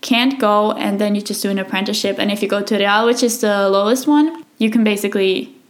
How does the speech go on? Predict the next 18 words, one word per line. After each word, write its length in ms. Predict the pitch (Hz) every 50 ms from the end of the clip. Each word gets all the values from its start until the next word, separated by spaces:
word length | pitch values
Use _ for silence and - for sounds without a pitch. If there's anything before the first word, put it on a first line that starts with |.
| _ - -
only 220 | 220 220 220 214
do 400 | 214 220 220 214 208 214 214 - -
an 180 | - 202 202 202
apprenticeship, 600 | 196 196 - 208 202 208 254 - 311 320 320 -
and 140 | - 220 220
you 80 | 214 220
already 160 | 226 226 240
have 220 | 226 220 220 214
certain 360 | 220 - - 226 220 233 220
limitations 580 | 220 220 208 208 214 214 208 214 - 214 208 -
there. 160 | 214 208 202
Like, 160 | 196 208 202
certain 440 | 202 - 226 220 247 240 233 240 247 247 - - -
job 240 | 226 208 208 214 -
fields 320 | 254 254 254 254 247 254
won't 220 | 240 214 208 208 214
take 280 | - 208 202 202 -
you 360 | 247 254 262 269 277 277 277